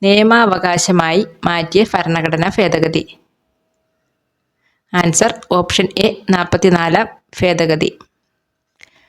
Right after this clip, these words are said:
നാൽപത്തിനാലാം ഭേദഗതിയിലൂടെയാണ് സ്വത്ത് സമ്പാദിക്കാനും സംരക്ഷിക്കാനുമുള്ള മൗലിക അവകാശത്തെ നിയമാവകാശമായി മാറ്റിയത്. അടിയന്തരാവസ്ഥയെപ്പറ്റി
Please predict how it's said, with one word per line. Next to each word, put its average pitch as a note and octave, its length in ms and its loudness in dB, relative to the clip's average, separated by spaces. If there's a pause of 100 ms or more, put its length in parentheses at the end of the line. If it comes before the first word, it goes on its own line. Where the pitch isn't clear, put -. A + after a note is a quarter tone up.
(300)
നാൽപത്തിനാലാം A#3+ 720 0
ഭേദഗതിയിലൂടെയാണ് F3 1200 2 (160)
സ്വത്ത് G3+ 340 0
സമ്പാദിക്കാനും E3 960 0
സംരക്ഷിക്കാനുമുള്ള F#3+ 1000 2
മൗലിക E3+ 480 4
അവകാശത്തെ E3 840 0 (220)
നിയമാവകാശമായി F3 1040 2
മാറ്റിയത്. E3 540 0 (1900)
അടിയന്തരാവസ്ഥയെപ്പറ്റി G#3 1300 2